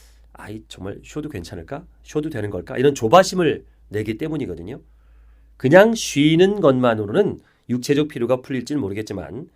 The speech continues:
기분 좋게 몸과 마음을 내려놓지 못하면 좋은 휴식이라고 부를 수 없는 겁니다.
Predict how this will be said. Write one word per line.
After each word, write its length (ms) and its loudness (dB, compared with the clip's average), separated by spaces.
기분 260 0
좋게 680 2
몸과 420 4
마음을 580 2
내려놓지 440 6
못하면 520 2
좋은 300 4
휴식이라고 640 -4
부를 200 -10
수 340 -16
없는 400 -12
겁니다. 380 -20